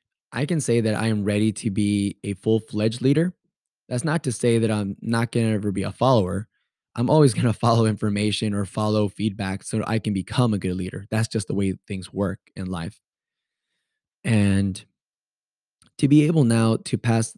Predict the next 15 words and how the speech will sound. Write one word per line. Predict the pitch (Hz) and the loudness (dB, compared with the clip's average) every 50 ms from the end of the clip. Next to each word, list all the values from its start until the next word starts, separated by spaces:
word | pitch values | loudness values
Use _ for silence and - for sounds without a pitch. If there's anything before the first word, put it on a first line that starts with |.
| _ _ | _ _
the | 123 | -2
knowledge | 113 113 110 107 110 113 110 98 | 0 2 2 4 4 2 2 0
that | - 113 110 | 0 0 0
I | 110 | 0
have | 104 95 101 98 101 104 98 | 0 0 0 0 0 0 0
and | 101 98 | 0 -2
the | 98 | -2
experience | 95 - - - 107 110 104 - | -4 -4 -4 -4 -4 -4 -2 -4
I | 104 101 | -4 -4
have | 98 101 98 98 98 95 - - | -2 -2 -2 -2 -4 -6 -8 -8
onto | - 110 107 104 95 - - 107 107 104 | -4 -2 -2 -2 -4 -2 0 2 2 2
my | 101 104 101 | 2 0 2
new | 104 131 180 190 | 2 2 2 2
coach, | - - - 107 104 101 - - - | 0 0 0 2 2 0 -2 -4 -2
Anthony, | 123 147 165 143 107 98 92 90 95 104 | -2 -2 -2 -2 -4 -6 -4 -6 -6 -8